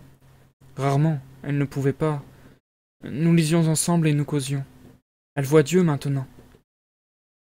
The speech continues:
Étranges paraissaient à Raskolnikov ces paroles livresques et cet événement. Que pouvaient être les mystérieux entretiens de ces deux femmes, deux idiotes ? Il y a de quoi devenir fou soi-même.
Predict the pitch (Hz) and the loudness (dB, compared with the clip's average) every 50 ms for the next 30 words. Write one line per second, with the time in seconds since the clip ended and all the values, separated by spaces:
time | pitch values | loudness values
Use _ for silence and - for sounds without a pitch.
0 | _ _ - 131 123 - - - 151 147 139 120 117 113 - - 120 113 120 120 | _ _ -2 -2 -2 -2 -2 -2 0 0 2 0 -2 -4 -2 -2 0 0 0 -2
1 | - - 127 - 131 117 113 113 - - 127 120 120 123 120 - 151 147 - - | -2 -4 -4 -2 0 0 0 0 0 0 -2 0 0 -2 0 0 0 0 0 -2
2 | - - 127 110 - 131 127 120 127 131 127 120 120 123 127 131 120 131 113 131 | -6 -8 -6 0 2 2 4 4 4 4 4 4 2 0 0 -2 0 2 2 2
3 | 127 - - - - - - 127 - - 123 - - 123 113 120 117 117 113 113 | 2 2 -2 -10 -12 -12 -10 -8 -8 -8 -6 -6 -4 -4 -2 -2 -2 -2 -2 -2
4 | 113 113 - - - - - - _ _ _ _ _ _ _ _ _ _ - 139 | -4 -6 -10 -14 -20 -20 -20 -20 _ _ _ _ _ _ _ _ _ _ -8 -6
5 | - 135 135 147 143 - 165 147 - - 135 131 131 139 139 - - - 139 135 | -2 2 4 4 4 4 2 0 2 0 0 2 2 2 0 0 0 0 0 2
6 | 131 139 127 139 131 123 - 135 120 - 135 131 123 117 110 - - 117 123 117 | 2 2 2 0 0 0 0 -2 -2 0 0 -2 0 -2 -4 -4 -2 -2 -2 -2
7 | - - 120 117 120 120 117 127 123 120 123 127 120 117 123 127 123 120 - - | 0 -2 -2 0 0 -2 -2 -2 -2 -2 -2 -6 -4 -2 -2 0 -2 -2 -6 -10
8 | - - - - - - - _ _ _ _ _ _ _ _ _ _ _ _ _ | -16 -16 -16 -20 -20 -20 -20 _ _ _ _ _ _ _ _ _ _ _ _ _
9 | _ _ - 135 131 127 117 127 120 - 151 151 131 117 120 123 123 113 - - | _ _ -2 2 4 4 6 4 6 8 8 8 8 6 4 0 -2 -2 -6 -10
10 | - - 147 135 - - 139 127 139 156 147 120 113 101 | -10 -8 -6 -6 -4 -2 -2 0 0 0 0 -2 -4 -6